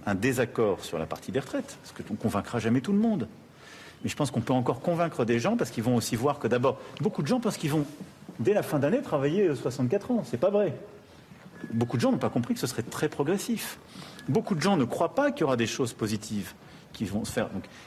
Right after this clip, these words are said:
ils vont aussi voir les choses. La confiance va se conquérir.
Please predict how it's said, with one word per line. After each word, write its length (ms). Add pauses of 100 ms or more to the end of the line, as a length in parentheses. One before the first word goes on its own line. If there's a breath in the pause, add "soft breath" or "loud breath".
(140 loud breath)
ils 80
vont 120
aussi 220
voir 400
les 80
choses. 300
La 80
confiance 440
va 80
se 80
conquérir. 460